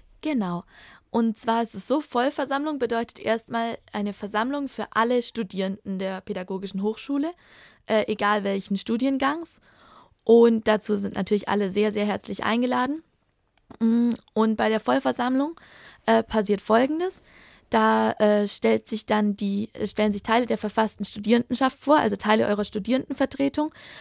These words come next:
äh, werden sich da vorstellen und eben auch über ihre Arbeit sprechen. Und dann haben wir uns natürlich bemüht, noch Themen auszusuchen, die, äh, für alle Studis von besonderer Relevanz sind. Mm,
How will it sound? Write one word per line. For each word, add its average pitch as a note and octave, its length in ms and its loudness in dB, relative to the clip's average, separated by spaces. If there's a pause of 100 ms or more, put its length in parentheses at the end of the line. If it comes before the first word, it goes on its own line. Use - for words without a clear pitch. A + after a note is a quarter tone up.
(240)
äh, A3+ 280 6
werden G#3 240 4
sich G3 140 -4
da G3 120 -2
vorstellen C#4+ 600 2
und A3 260 0
eben G#3+ 240 -2
auch G3+ 280 -2
über G3+ 160 0
ihre - 260 -4
Arbeit A#3+ 300 0
sprechen. C4+ 460 -4 (580)
Und B3+ 420 6
dann A#3 240 2
haben A#3+ 220 6
wir A#3+ 80 4
uns A#3 160 0
natürlich A#3+ 400 0
bemüht, A#3 360 6
noch A3 160 2
Themen B3+ 380 2
auszusuchen, A#3 720 2
die, A3 300 2 (360)
äh, G#3+ 500 4
für - 280 0
alle A3 200 4
Studis A3+ 380 0
von A3 180 4
besonderer G#3+ 440 2
Relevanz G3+ 480 2
sind. F4 180 -2 (540)
Mm, B3 340 4